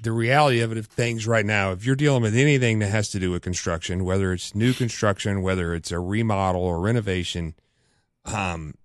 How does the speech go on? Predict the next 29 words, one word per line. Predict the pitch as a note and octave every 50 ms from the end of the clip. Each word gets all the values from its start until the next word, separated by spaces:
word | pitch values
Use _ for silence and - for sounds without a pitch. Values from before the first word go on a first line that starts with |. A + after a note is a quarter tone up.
| _ -
<clears throat> | - - - D3+ C#3+ B2+ A#2 A2 F#2+ - _ _ -
it | B2 A2+
seems | - - - C#3 C3 B2+ -
like | A2+ G#2 G2+ -
timelines | - - B2+ B2 B2 B2 B2 B2 A2+ A2 G2+ G2 F#2
are | G2 G2
harder | G2 - A#2 A2 A2+ A2 G#2+ G2+ G2
and | F#2 F2
harder | G2+ G2 F#2+ F2+ E2+
to | D#2+ - - E2+
meet. | E2 D#2+ D#2+ D#2 - _ _ -
I | - F2+
mean, | F2 F2 F2+ F2+ F2+
we're, | G2 G#2+ G#2+ G2+
we | - - A2+ A2+ A#2+ C3 C3+
work | A#2+ A2+ G#2 G2 F#2+ -
in | G2 F#2
the | F2 F2
trades, | - - G2 F#2+ F2+ F2 F2+ F2+ - - - _ _ _ _ _ _ _ _ _ _ _ -
and | G#2 G2 F#2+ F#2 F#2 F#2 F#2 F2+ - - _ _ _ _ _ _ _ _ _ _ _ _ _ _ _ _ _ -
so | - - - - - C3+ D3 D3
many | C3+ C3+ C3+ B2+ A#2 A2 G2+ F2 - -
of | G#2+ G#2 G2+ G2+ F#2+ G2+ - _ _ -
the | G#2 G2 F2+
trade | - - - B2+ A#2+ A2+ A2 G#2+ G#2+
companies | - - G#2 G#2 G2+ G2 F#2+ F#2+ F#2+ F2+ F2+ F#2+ - - -
are | G2+ F#2+ F#2 F#2 F#2 F#2 F#2 F2+ F#2 F#2+ _ _ _ _ _ _ _ _ -
understaffed, | A2+ B2+ C#3 C#3 B2+ A#2+ - - A2 G2 F#2 F2 F#2 G2+ - - _ _ _ _ _ _ _
and | - G2+ G2 F#2+ F#2 F#2 F2+ F#2 F2+